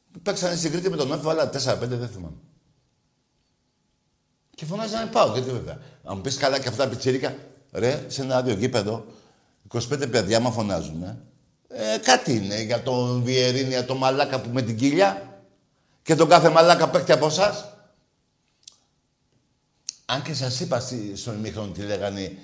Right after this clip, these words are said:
οι συνοδοί του παοκ. Έτσι λέγανε. «Πω, πω, ένα μηδέν, πω, πω, να λήξει τώρα, να φύγουμε. Θα φάμε τρία». Έγινε το ένα ένα, «Πω, πω, δεν στο έλεγα», λέει ο ένας τον άλλον.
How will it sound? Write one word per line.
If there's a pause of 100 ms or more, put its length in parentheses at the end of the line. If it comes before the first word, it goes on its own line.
(140)
οι
συνοδοί
του
παοκ. (1120)
Έτσι
λέγανε. (420)
«Πω,
πω,
ένα
μηδέν,
πω,
πω,
να
λήξει
τώρα,
να
φύγουμε. (1800)
Θα
φάμε
τρία». (300)
Έγινε
το
ένα
ένα,
«Πω,
πω,
δεν
στο
έλεγα»,
λέει
ο
ένας
τον
άλλον.